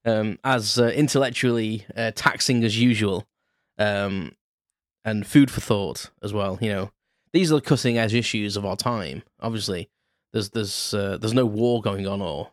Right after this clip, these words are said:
uh, massive tax hikes and, and cost of living crisis. This, I'm, I'm, I'm interested in why people don't sit next to each other. Um, <laughs> I, I,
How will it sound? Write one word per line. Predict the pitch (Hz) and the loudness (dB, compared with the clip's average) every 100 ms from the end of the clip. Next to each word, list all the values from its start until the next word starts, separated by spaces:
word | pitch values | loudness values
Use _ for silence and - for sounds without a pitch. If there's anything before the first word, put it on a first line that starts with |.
| _ | _
uh, | 101 98 95 _ _ _ _ _ _ - | -8 -8 -10 _ _ _ _ _ _ -2
massive | 110 98 98 | -2 -2 -6
tax | - 110 - | -4 -6 -6
hikes | - 98 98 - - | -2 -2 -2 -8 -8
and, | 78 87 - | -8 -10 -10
and | 95 98 | -10 -4
cost | 123 107 | -4 -2
of | 104 | -2
living | 104 101 92 | -2 -4 -6
crisis. | 95 90 - 98 - | -8 -6 -6 -4 -4
This, | 107 101 | -6 -6
I'm, | 101 101 | -6 -4
I'm, | 104 101 - | -4 -4 -2
I'm | 117 | 0
interested | 143 139 123 - | 2 2 0 -2
in | 110 | -2
why | 107 | -2
people | 107 - 123 110 | -2 -4 -4 -4
don't | 110 104 | -4 -4
sit | - 107 | -4 -6
next | 64 - | -6 -12
to | |
each | 53 - | -12 -10
other. | 55 - _ _ 113 | -12 -14 _ _ -10
Um, | 110 113 107 - _ _ _ _ _ _ _ _ - | -6 -6 -6 -10 _ _ _ _ _ _ _ _ -16
<laughs> | - - - _ _ _ _ _ _ _ _ _ _ _ _ _ _ _ | -16 -18 -20 _ _ _ _ _ _ _ _ _ _ _ _ _ _ _
I, | 127 | -6
I, | 131 139 | -2 -2